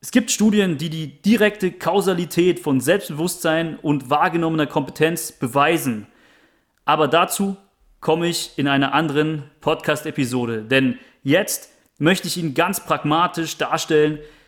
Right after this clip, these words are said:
wie die Gewinnerhaltung aussieht und wie wir diesen Social Hack auf der nonverbalen Ebene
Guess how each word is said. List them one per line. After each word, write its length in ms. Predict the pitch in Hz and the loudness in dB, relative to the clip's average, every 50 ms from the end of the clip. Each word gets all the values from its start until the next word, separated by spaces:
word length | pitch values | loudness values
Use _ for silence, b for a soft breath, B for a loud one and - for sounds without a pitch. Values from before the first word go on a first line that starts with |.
| B B B B _ | B B B B _
wie 480 | - 127 135 180 190 196 190 190 - _ _ _ _ | -8 -4 0 0 0 0 0 -4 -8 _ _ _ _
die 80 | - 139 | -6 -4
Gewinnerhaltung 760 | 131 135 127 180 185 185 170 151 160 165 160 160 156 156 | -2 2 2 4 4 4 4 4 4 2 2 0 -2 -2
aussieht 680 | 143 131 139 156 151 - - - 165 156 156 151 - - - _ _ | 0 0 2 2 2 0 -2 -2 -4 -4 -6 -6 -10 -16 -20 _ _
und 200 | - 143 131 117 | -2 -2 -2 -2
wie 140 | 131 165 165 | -2 0 2
wir 100 | 165 156 | 2 2
diesen 220 | 135 143 143 151 | 2 0 -2 -2
Social 420 | 135 - - 156 165 - - 135 131 | 0 2 2 2 2 0 0 0 0
Hack 260 | 139 143 139 - - - | 0 0 -2 -6 -12 -4
auf 220 | - 139 156 - | -2 -2 -2 2
der 100 | - 147 | 2 4
nonverbalen 720 | 135 135 135 151 156 135 139 123 127 131 135 139 135 131 135 | 4 4 4 4 2 2 0 2 2 2 2 2 2 0 0
Ebene 440 | 135 135 135 135 135 139 139 139 | -2 0 2 2 2 2 0 -4